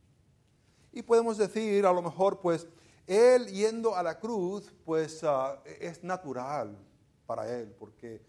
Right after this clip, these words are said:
él sabe que va a resucitar. Él sabe, lo, ve lo que dice ahí. Eh, eh, eh, es más, ah, como son los verbos, el verbo principal aquí es el,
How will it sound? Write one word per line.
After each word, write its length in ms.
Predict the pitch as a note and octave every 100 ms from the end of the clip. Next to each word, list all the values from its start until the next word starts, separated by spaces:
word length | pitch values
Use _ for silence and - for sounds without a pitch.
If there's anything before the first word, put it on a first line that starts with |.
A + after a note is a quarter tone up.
| _ _ _
él 180 | F3+ F#3
sabe 400 | - F3 F#3 G#3
que 120 | D3
va 120 | B2+
a 40 | B2
resucitar. 720 | A#2+ - C#3 F#3 B3 C#4+ A#3+ _ _ _ _ _ _ _ _ _ _ _ _ -
Él 200 | F#3+ F#3+
sabe, 360 | G3+ A#3 G#3+
lo, 160 | D3+ D#3+
ve 200 | D3+ F#3+
lo 100 | F#3+
que 100 | D#3+
dice 280 | D3+ - C#3
ahí. 180 | D3+ A2 G#2 -
Eh, 140 | C#3+
eh, 180 | D3 C#3
eh, 160 | C#3+ C3+
es 140 | C3 -
más, 320 | F3 D#3 - _ _ _ _ -
ah, 360 | B2+ A#2 A2+ A#2
como 200 | C#3 C#3
son 260 | - E3
los 180 | E3+ C#3
verbos, 360 | D#3+ F3 E3 D3+
el 120 | C3+
verbo 280 | D3 E3 D3+
principal 640 | D3 C3 A#2+ - E3 E3+
aquí 280 | B2+ C#3 C3+
es 300 | D#3 D3+ -
el, 360 | C#3+ B2 A#2